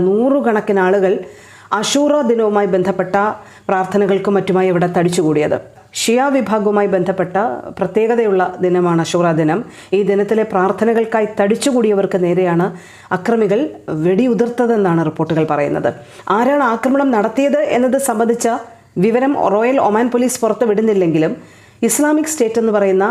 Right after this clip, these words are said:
സംഘടന, ആ, തങ്ങളുടെ സംഘാംഗങ്ങളാണ് ഈ ആക്രമണം നടത്തിയത്, മൂന്ന് സംഘാംഗങ്ങൾ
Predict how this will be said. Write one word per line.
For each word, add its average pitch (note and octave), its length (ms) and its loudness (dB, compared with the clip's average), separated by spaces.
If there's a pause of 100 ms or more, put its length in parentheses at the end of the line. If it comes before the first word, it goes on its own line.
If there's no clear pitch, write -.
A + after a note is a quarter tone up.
(180)
സംഘടന, F3+ 400 0 (600)
ആ, - 40 0 (240)
തങ്ങളുടെ C4 420 0 (1200)
സംഘാംഗങ്ങളാണ് A3+ 840 2 (380)
ഈ G#3 40 2 (120)
ആക്രമണം A3 400 0
നടത്തിയത്, F#3+ 400 0 (100)
മൂന്ന് C4+ 220 2 (100)
സംഘാംഗങ്ങൾ F#3+ 500 2